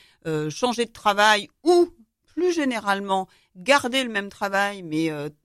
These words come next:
avec des, un, une nouvelle organisation autour, euh, du télétravail, avec le fait, euh, de profiter des infrastructures, euh, routières et ferroviaires de la Côte d'Or, euh, de dire on retourne deux jours par semaine, euh,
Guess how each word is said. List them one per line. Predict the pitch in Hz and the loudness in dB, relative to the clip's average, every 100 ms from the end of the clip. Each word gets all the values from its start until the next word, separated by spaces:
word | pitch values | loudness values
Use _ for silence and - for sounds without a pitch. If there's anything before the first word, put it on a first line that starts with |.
| _ _ | _ _
avec | - 165 180 | -8 -6 -8
des, | 160 156 110 | -4 -4 -4
un, | 147 - | -8 -10
une | 196 196 | -6 0
nouvelle | 226 233 233 | 0 4 4
organisation | 214 170 170 175 170 175 - 247 285 226 | 4 -2 -6 -2 -2 -4 -6 -6 -6 -6
autour, | 165 - 208 190 | -10 -8 -6 -4
euh, | 160 | -4
du | 160 | -6
télétravail, | - 175 170 - 160 185 262 175 - _ _ | -8 -6 -4 -4 0 2 2 -4 -8 _ _
avec | 151 180 - | -2 -2 0
le | 185 | -2
fait, | - 208 208 - | 2 2 2 0
euh, | 160 151 151 _ _ | -4 -4 -10 _ _
de | 180 | -6
profiter | 175 233 233 240 247 | 0 0 0 -2 -2
des | 214 202 | 0 -2
infrastructures, | 180 - 180 - 196 _ 220 214 | -4 -8 -12 -14 -16 _ -4 -2
euh, | 185 | 0
routières | 160 202 202 226 214 | -2 -4 -4 -2 0
et | 170 | -4
ferroviaires | - 180 180 190 185 | -8 -4 -4 -2 -4
de | 175 | -4
la | 170 | -6
Côte | 175 175 | -6 -6
d'Or, | 180 294 339 135 - _ _ _ | 0 2 2 -4 -14 _ _ _
euh, | 170 | -4
de | 165 | 0
dire | 170 180 233 | -2 0 -2
on | 190 | 0
retourne | 190 180 220 233 190 | -4 -4 -4 -2 -2
deux | 170 202 | -4 -4
jours | 202 214 | -6 -2
par | 180 170 | 0 -2
semaine, | - 175 180 202 202 | -6 -6 -4 -4 -2
euh, | 165 | -2